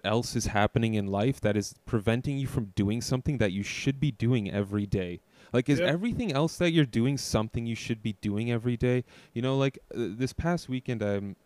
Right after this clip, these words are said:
Speaker 1: I mean, in general, every weekend I'm gonna try and go for a hike 'cause, like, man, I, you forget how, like, we're, we're still animals, right? Like, we're still part of this whole thing.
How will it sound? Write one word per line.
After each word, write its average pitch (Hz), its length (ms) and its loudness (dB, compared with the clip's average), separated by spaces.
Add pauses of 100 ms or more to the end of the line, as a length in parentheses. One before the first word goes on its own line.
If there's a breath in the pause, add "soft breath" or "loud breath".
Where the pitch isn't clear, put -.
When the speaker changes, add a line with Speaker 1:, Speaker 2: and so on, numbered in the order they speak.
(160)
Speaker 1:
I 92 160 -6
mean, 131 160 2
in 131 120 2
general, 107 400 2
every 107 240 0
weekend 101 260 -2
I'm 101 100 -4
gonna 104 140 -2
try 101 240 -4
and 101 100 -2
go 101 140 0
for - 180 -8
a 101 40 -4
hike 98 320 -8
'cause, - 320 -8 (440 soft breath)
like, 101 220 -2
man, 127 240 2
I, 107 220 -4 (680 soft breath)
you 139 160 0
forget 117 680 2
how, 107 540 4 (1080)
like, 120 140 -2
we're, 143 180 6
we're 147 140 8
still 202 320 4
animals, 110 480 0
right? 107 160 6
Like, 107 160 4
we're 120 100 4
still 170 240 2
part - 440 0
of 98 160 -4
this 101 180 2
whole 110 380 -2
thing. 98 460 0